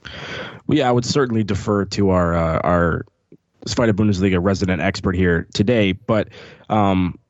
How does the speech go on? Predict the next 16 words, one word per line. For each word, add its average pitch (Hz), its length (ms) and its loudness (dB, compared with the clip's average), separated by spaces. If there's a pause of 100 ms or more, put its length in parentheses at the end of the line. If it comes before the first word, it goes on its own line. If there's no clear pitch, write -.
(840)
it's 160 240 0
been, 269 260 0
it's 131 140 -2
been 247 140 0
a 294 40 2
s-, - 240 -6 (120)
solid 139 440 0
campaign 180 640 -2 (280)
for 113 180 -4
them 90 400 0 (480)
overall. 104 440 0
I 101 80 0
think 143 220 -2
they're 127 120 0
sitting 131 540 -2
firmly, 131 880 0